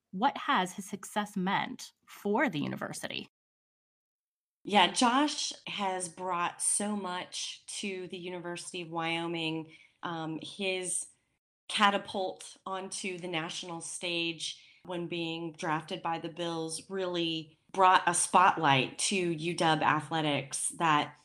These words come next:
Speaker 2: was really well timed. And as not only a Wyomingite, being born and raised in Wyoming and being around University of Wyoming athletics my entire life, but also as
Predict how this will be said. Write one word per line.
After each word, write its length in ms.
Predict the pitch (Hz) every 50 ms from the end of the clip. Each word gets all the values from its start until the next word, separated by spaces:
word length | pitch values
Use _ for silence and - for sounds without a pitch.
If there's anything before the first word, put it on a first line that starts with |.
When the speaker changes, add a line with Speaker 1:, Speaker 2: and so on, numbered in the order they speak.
| _ _
Speaker 2:
was 360 | - 165 180 180 196 185 170 170
really 680 | 175 175 185 208 214 202 202 196 185 175 170 170 - - - -
well 280 | 175 180 170 165 160
timed. 720 | 160 - - 170 160 151 147 135 - 127 147 147 147 - - _ _ _
And 260 | - 139 147 151 156 -
as 400 | - 175 165 160 160 160 175 -
not 240 | 180 180 170 170 -
only 540 | 170 170 170 165 160 156 151 147 147 147 147 - - _ _ _ _ _ -
a 440 | 170 175 165 160 156 151 151 151 151 _ _ _ _ -
Wyomingite, 800 | 160 160 160 156 175 220 262 220 165 151 143 151 185 - - 160
being 260 | 180 170 160 160 156
born 260 | 151 156 165 165 160
and 120 | 151 151 156
raised 440 | 160 180 185 185 185 175 - - -
in 200 | - 170 165 165
Wyoming 460 | 156 147 143 151 151 151 156 151 151
and 120 | 151 156 151
being 240 | 160 170 156 151 147
around 340 | 147 151 175 185 190 196
University 460 | 180 170 165 160 151 156 156 156 - 160
of 140 | 156 151
Wyoming 480 | 156 147 143 147 147 147 147 143 139 -
athletics 560 | - 151 156 - 151 147 143 147 143 - -
my 120 | 147 139 139
entire 480 | 143 143 143 143 - 151 147 147 147
life, 220 | 139 135 135 139 139
but 140 | - 147 -
also 380 | - 175 170 170 - 170 160
as 340 | - - 160 156 156 156 151